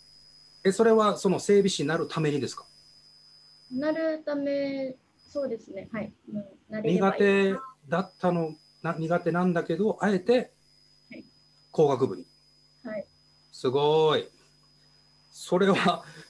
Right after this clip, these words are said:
Speaker 1: それはすごいですね。苦手なものを克服しちゃったんですね。
Speaker 2: <laughs>
Speaker 1: すごい。へえ、え、それは辛くなかったですか？やっぱり好きなことやるから。
Speaker 2: そうですね。その、やっぱり飛行機っていう好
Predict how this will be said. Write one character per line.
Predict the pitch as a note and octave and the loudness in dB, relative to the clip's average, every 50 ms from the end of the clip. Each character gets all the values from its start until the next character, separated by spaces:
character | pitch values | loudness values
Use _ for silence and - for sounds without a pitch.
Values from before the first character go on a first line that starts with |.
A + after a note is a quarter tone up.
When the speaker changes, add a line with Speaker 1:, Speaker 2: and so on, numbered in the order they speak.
| _ _ | _ _
Speaker 1:
そ | - - - F3+ | -16 -6 -2 0
れ | F#3+ | 2
は | G3 F#3+ | 2 2
す | F#3+ - G3 | 2 0 4
ご | G3+ G3 | 4 4
い | F3 | 4
で | - | 4
す | - | 0
ね。 | A2+ G2+ F#2+ - | -6 -6 -4 -4
苦 | C3+ E3 F3 G3+ G3 | -2 0 2 2 2
手 | G3 G3+ G3 | 2 2 2
な | G3 G3 | 2 4
も | F3+ D3+ | 2 2
の | B2 | 0
を | - | -2
克 | - D#3+ - - F#3+ E3 | -4 -8 -4 -2 -2 -2
服 | - - F#3+ | 0 -2 -4
し | - - | -2 0
ち | E3+ | -2
ゃ | C3+ | -2
っ | - | -2
た | - A2+ | -4 -6
ん | F#2+ | -6
で | F#2 | -6
す | - - | -10 -8
ね。 | G#2 F#2 F2 - _ _ _ _ _ _ _ _ - | -10 -10 -10 -12 _ _ _ _ _ _ _ _ -6
Speaker 2:
<laughs> | C4 A#3 A3+ A3 G#3+ G#3 G#3 B3+ B3 - - - - - - - C4 - - - - - - - - _ _ _ _ _ | -4 -4 -2 -2 -4 -2 -2 -2 -2 -2 0 0 0 0 0 -2 -2 -2 -4 -4 -6 -8 -8 -10 -12 _ _ _ _ _
Speaker 1:
す | - - - - B2+ | -20 -20 -16 -8 -6
ご | B2 A#2 A2+ B2+ B2+ C3 C3 C3 C3 C3 C3 C3 C3 B2+ A#2+ G2 | -4 -2 0 0 2 2 4 4 4 4 2 2 2 2 0 -2
い。 | F#2+ | -4
へ | - _ _ _ _ _ _ _ _ _ _ _ _ _ _ _ _ _ _ _ _ _ - | -8 _ _ _ _ _ _ _ _ _ _ _ _ _ _ _ _ _ _ _ _ _ -8
え、 | C3 C3 C3 C3 C3 C3 C3 C3 C3 C3 C3 - | -4 -4 -2 -2 -2 -4 -4 -4 -4 -6 -4 -4
え、 | D#3 C#3 - - _ _ _ _ _ _ _ _ _ _ _ _ - | -4 -6 -6 -8 _ _ _ _ _ _ _ _ _ _ _ _ -12
そ | - - F3+ | -4 0 2
れ | F#3 | 2
は | F#3+ F3+ | 2 2
辛 | F#3 - - G3+ G#3 - | 0 -2 0 2 2 2
く | - - D3+ | 0 -2 -4
な | C#3 D3+ D#3+ | -2 -2 -2
か | - E3 | -2 -4
っ | - | -4
た | - A2 | -4 -6
で | F#2+ F#2 | -6 -6
す | - - | -14 -16
か？ | - - _ _ _ - | -18 -20 _ _ _ -6
や | D#3 - | -4 -2
っ | |
ぱ | - E3+ | -2 -2
り | - | -2
好 | - | 0
き | - F#3 | 0 0
な | E3 | 0
こ | A#2+ A#2 | 0 -2
と | A#2+ | -4
や | A2 | -4
る | G#2+ G2+ | -4 -6
か | - F2+ | -10 -12
ら。 | D#2+ - _ _ _ _ _ _ _ _ _ _ _ _ | -14 -14 _ _ _ _ _ _ _ _ _ _ _ _
Speaker 2:
そ | A#3+ - D#4+ D4+ | -10 -6 -6 -4
う | C4 | -4
で | A#3+ A3+ | -4 -8
す | A3+ - G#3+ | -8 -10 -10
ね。 | G#3 G#3 G3 G3 G#3+ | -10 -8 -8 -10 -10
そ | - A3+ | -10 -12
の、 | A3+ A3 G#3+ | -10 -10 -10
や | A3 G#3+ | -10 -10
っ | - | -10
ぱ | A3+ A3+ | -12 -12
り | |
飛 | A3+ - _ | -12 -12 _
行 | - D4+ C#4+ | 0 0 0
機 | C#4 - A3+ | 0 -2 -10
っ | G#3+ | -12
て | - _ - G3+ | -12 _ -14 -12
い | G3+ | -12
う | G#3+ | -12
好 | - | -16